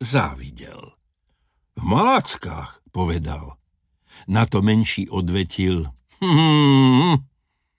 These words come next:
Väčší kopol do kamienka. "A kde?" Pod odkvapom strechy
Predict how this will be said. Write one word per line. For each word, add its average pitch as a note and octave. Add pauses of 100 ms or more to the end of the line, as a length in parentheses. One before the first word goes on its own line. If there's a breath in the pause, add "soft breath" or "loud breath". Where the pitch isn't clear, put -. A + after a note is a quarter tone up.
(300 loud breath)
Väčší C#3+
kopol D3+
do C3+
kamienka. E2 (560)
"A G#2+
kde?" E3 (1800)
Pod G#2
odkvapom F#2
strechy A2+